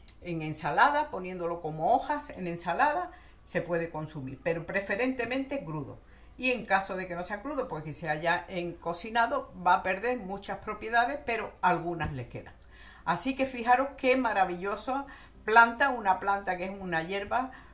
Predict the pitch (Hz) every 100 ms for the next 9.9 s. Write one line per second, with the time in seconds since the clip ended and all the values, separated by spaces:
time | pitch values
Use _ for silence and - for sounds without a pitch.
0 | - - 175 170 156 147 - - - 185
1 | 185 170 160 160 180 170 170 151 185 330
2 | - - - 170 - 165 175 185 196 196
3 | 180 175 175 180 180 240 190 185 170 175
4 | 165 175 170 160 165 147 151 190 269 -
5 | - - - - - - - 202 185 180
6 | 170 151 139 - - - 170 175 208 -
7 | 190 175 180 - 330 339 254 185 - 170
8 | 175 147 135 - - - - - - -
9 | - - 147 233 262 220 277 415